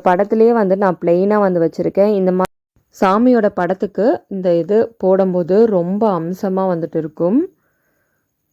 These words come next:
இதுவுமே ரொம்ப, ரொம்ப குவாலிட்டியா வந்து கொடுத்துருக்காங்க. இது எனக்கு சாட்டிஸ்ஃபைடா இருந்தது. So, எல்லா இதுலயுமே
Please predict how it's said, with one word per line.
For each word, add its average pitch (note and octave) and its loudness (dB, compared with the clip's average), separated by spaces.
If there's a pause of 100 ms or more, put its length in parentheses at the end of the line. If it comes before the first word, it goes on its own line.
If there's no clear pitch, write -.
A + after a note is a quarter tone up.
இதுவுமே G3+ 2
ரொம்ப, F#3 -2
ரொம்ப F#3 0
குவாலிட்டியா F3+ 0
வந்து E3+ -2
கொடுத்துருக்காங்க. D#3+ -6
இது G3+ 0
எனக்கு D#3+ -4
சாட்டிஸ்ஃபைடா F3 -2
இருந்தது. E3+ 0 (2750)
So, - -6
எல்லா F3 2
இதுலயுமே F3 0